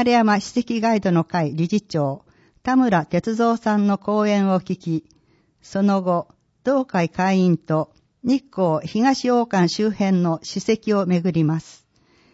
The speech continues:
歩きやすい服装、靴でご参加ください。日時、四月十七日金曜、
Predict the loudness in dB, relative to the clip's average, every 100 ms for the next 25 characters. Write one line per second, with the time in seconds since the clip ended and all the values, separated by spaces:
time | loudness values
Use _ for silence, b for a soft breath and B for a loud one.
0 | b b b _ -2 0 0 2 2 2
1 | 0 -2 -2 -4 -6 -2 -2 -2 -4 _
2 | -18 -6 -4 0 -2 -2 -6 -2 -2 -2
3 | -4 -2 -2 0 -2 -4 _ _ _ _
4 | _ _ _ _ _ _ -2 0 0 0
5 | -2 -4 _ _ _ -12 -4 0 0 0
6 | -2 -2 -2 -2 -2 -4 0 2 0 -2
7 | -6 -4 0 2 4 2 2 -2